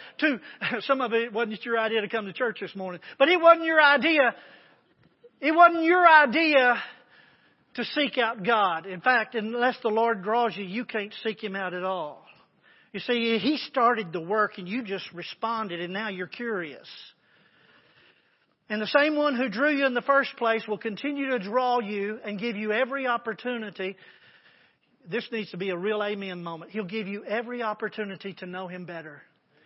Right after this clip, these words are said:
to know you more. Thank you. Clap. Yeah, no, I'm just kidding. Now listen to what Jesus said.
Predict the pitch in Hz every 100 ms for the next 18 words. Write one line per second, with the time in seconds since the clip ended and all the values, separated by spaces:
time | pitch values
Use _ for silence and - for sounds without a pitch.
0 | _ 190 185 190 175 185 185 190 175 156
1 | - _ _ - 240 - 165 147 _ _
2 | 202 185 - _ - _ - - - _
3 | - - - _ _ 202 196 - 196 185
4 | 175 185 208 - 196 165 156 - - -
5 | - _ - - _ - - _ - -
6 | _ _ _ _ _ _ _ _ _ _
7 | _ _ _ _ _ 180 185 196 233 240
8 | 226 208 175 202 170 - 190 156